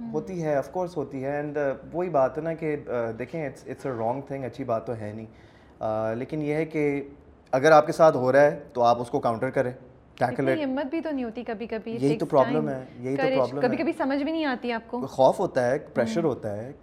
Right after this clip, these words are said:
Speaker 2: maybe someone is very dominating،
Speaker 1: ہوں۔
Speaker 2: uh, maybe you're worried about X, Y, Z کہ جی فیملی، کسی کو یہ نہ پتہ
Speaker 1: ہوں۔
Speaker 2: چل جائے، کچھ یہ نہ ہو جائے۔
Speaker 1: ہوں۔
Speaker 2: So بہت سارے سیناریوز ہوتے ہیں، and we cannot do much for those people unless they speak up۔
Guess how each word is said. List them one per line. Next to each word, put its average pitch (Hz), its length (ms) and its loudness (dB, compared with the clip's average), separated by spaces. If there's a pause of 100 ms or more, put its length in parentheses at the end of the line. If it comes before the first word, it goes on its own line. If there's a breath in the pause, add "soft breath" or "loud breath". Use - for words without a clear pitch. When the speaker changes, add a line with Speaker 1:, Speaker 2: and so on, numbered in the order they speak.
Speaker 2:
maybe 120 340 -6 (120)
someone 123 160 -4
is 117 220 -6
very 135 80 -4
dominating، 117 580 -4
Speaker 1:
ہوں۔ 240 220 -8 (300)
Speaker 2:
uh, 104 280 -8
maybe 110 320 -6
you're 110 240 -6
worried 117 380 -2
about 117 140 2 (120)
X, 117 300 -4
Y, 110 40 -4
Z 107 240 -8
کہ 117 80 -8
جی 110 120 -8
فیملی، 110 560 -6
کسی 113 180 -12
کو 117 100 -10
یہ 113 140 -8
نہ 117 60 -6 (100)
پتہ 110 140 -6
Speaker 1:
ہوں۔ 107 80 -8
Speaker 2:
چل 104 160 -12
جائے، 107 180 -10
کچھ 120 200 -12
یہ 113 100 -8
نہ 117 80 -8
ہو 104 220 -10
جائے۔ 110 160 -16 (300 loud breath)
Speaker 1:
ہوں۔ 214 140 -12 (140)
Speaker 2:
So 160 140 2
بہت 151 180 -4
سارے 151 260 2
سیناریوز 131 520 -4
ہوتے 120 220 -6
ہیں، 175 160 -8
and 156 160 -2 (320)
we - 20 0
cannot 180 440 -2
do 131 200 -6
much 135 440 -4
for 120 60 -8
those 120 120 -6
people 127 260 -6
unless 131 300 2
they 165 240 -4
speak 160 400 -8
up۔ - 140 -18